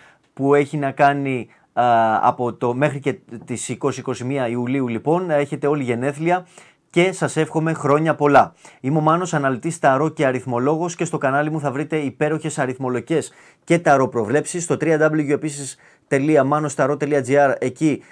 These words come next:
μπορείτε να μπαίνετε και έχω δωρεάν παροχές με μία κάρτα, με τέσσερις κάρτες, συμφωνία πεπρωμένων, online κλείσιμο ραντεβού από εκεί, και στο κανάλι μου στο YouTube, Μάνος Ταρότ στα λατινικά, κάθε Τετάρτη στις δέκα, υπέροχα, εκπληκτικά live,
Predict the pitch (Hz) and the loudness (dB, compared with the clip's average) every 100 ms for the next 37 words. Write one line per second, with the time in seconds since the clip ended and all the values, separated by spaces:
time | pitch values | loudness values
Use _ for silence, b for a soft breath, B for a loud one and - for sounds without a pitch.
0 | B 110 135 156 160 139 127 147 147 123 | B -2 0 2 0 0 2 0 0 -4
1 | 120 - 165 139 - 147 147 123 127 139 | -6 -4 0 0 0 -2 -2 0 2 2
2 | 170 165 123 113 - 170 143 123 127 170 | 2 2 2 0 -2 -4 -2 -4 -2 -2
3 | 143 160 160 160 135 110 165 165 165 139 | 0 0 0 -2 -4 -2 -2 0 -2 -4
4 | - 151 165 156 - b b - 151 127 | 0 0 0 -8 -10 b b -6 -4 -2
5 | 127 156 151 147 123 123 151 160 156 151 | -2 0 0 0 -2 0 0 0 -2 -6
6 | _ _ _ _ - - 139 123 135 156 | _ _ _ _ -20 -10 -6 0 4 4
7 | 151 - 151 135 147 135 127 123 143 120 | 2 -2 -4 -2 0 0 0 2 2 2
8 | 110 160 170 B B B - 196 185 - | 0 -2 -4 B B B 4 4 4 -2
9 | 151 135 135 156 160 165 156 123 113 156 | 0 0 2 2 0 -2 -2 -2 0 -2
10 | 165 165 135 127 160 151 - 123 127 151 | 0 -2 -2 0 0 -2 2 2 2 0
11 | - 135 117 117 110 90 165 180 B B | 2 4 2 0 -4 2 2 2 B B
12 | B B 170 170 170 147 131 156 156 139 | B B 2 2 0 0 0 0 0 -4
13 | 127 104 143 160 175 175 120 - 165 165 | -6 -2 0 2 0 -2 -4 2 4 4
14 | 160 156 - 127 - - 156 131 135 165 | 2 -2 -2 -8 -6 2 4 6 6 4